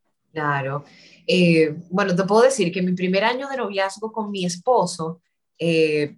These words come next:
yo pasé Año Nuevo, lo pasé en una tarima, haciendo la animación. Y él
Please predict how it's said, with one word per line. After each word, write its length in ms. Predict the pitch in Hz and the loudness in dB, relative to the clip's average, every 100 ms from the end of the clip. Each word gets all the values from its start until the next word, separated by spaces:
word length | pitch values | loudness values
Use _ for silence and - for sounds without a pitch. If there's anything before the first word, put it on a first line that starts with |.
| - | -10
yo 260 | 147 185 | -2 0
pasé 380 | 202 214 202 208 | 0 -2 -4 -2
Año 240 | 185 180 175 | -2 0 0
Nuevo, 360 | 175 196 269 | 0 0 0
lo 140 | 185 175 | -2 -4
pasé 220 | 170 180 | -6 -6
en 60 | 190 | -6
una 180 | 175 180 | -6 -6
tarima, 500 | 180 143 135 135 _ _ _ _ _ _ _ - | -6 -10 -14 -18 _ _ _ _ _ _ _ -14
haciendo 340 | 170 170 165 | -8 -2 0
la 80 | 180 | 2
animación. 640 | 175 165 160 - 135 127 _ _ _ _ | 2 0 -4 -6 -10 -10 _ _ _ _
Y 180 | 185 220 | -2 2
él 380 | 214 190 277 | 4 2 0